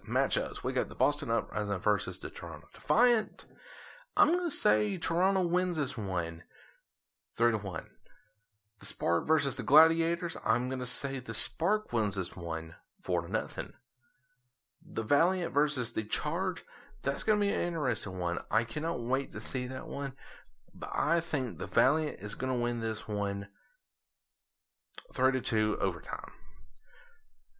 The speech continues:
New York Escalade versus Seoul Dynasty. So,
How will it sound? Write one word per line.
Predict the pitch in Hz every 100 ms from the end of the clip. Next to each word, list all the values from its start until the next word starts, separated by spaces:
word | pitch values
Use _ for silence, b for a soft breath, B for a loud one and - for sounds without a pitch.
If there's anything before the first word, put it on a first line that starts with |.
| -
New | 123 190
York | 214 180 - -
Escalade | 143 - 160 156 143 -
versus | 131 127 120
Seoul | - 139 127
Dynasty. | 110 117 120 123 113
So, | 101 123 117 107 104